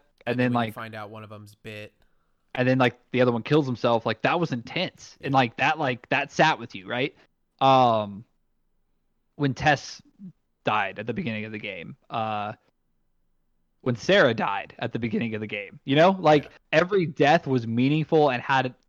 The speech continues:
Speaker 2: had something to, like, was important. Whereas, like, yeah, like, in this game, it kinda just happened,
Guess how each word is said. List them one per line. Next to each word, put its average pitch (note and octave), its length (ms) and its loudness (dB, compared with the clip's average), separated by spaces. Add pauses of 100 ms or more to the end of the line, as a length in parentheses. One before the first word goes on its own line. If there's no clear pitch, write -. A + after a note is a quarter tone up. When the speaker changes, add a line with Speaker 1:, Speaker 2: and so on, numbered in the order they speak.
Speaker 2:
had C3+ 240 0
something B2+ 260 -4
to, A#2+ 200 -10
like, A2+ 140 -6
was A#2+ 160 -2
important. A#2 540 -6 (440)
Whereas, C#3+ 360 6
like, B2+ 200 2
yeah, D#3 180 4
like, A#2 200 0
in B2+ 100 -4
this E3+ 180 -2
game, C4 300 -6
it F3+ 140 -10
kinda D#4 380 -4
just B3+ 240 -4
happened, D3+ 540 -4